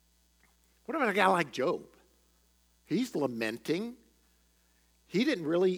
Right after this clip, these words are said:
even do anything as far as we know." Look, that's how righteous God is. God is so righteous and holy that even the things done to us are in his holiness.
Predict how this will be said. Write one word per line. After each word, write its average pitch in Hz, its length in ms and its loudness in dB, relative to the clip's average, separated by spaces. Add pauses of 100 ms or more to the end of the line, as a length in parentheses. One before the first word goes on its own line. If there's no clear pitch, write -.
even 247 320 -4
do 277 240 -2
anything 107 680 -8
as 127 160 -12
far 139 220 -2
as 120 100 -6
we 117 160 -8
know." 196 480 -8 (880)
Look, 160 220 0
that's 180 200 0
how 185 200 2
righteous 143 560 4
God 127 340 4
is. - 320 -8 (1400)
God 190 260 -4
is 151 140 -2
so 165 400 -2
righteous 135 880 2 (260)
and 123 180 -10
holy 113 760 0 (480)
that 151 280 4
even 220 280 -4
the 190 80 -4
things 160 320 -8
done 131 440 -2
to 226 420 -4
us - 460 -6 (2500)
are 131 160 0
in 131 100 -2
his 135 180 -8
holiness. 110 760 -6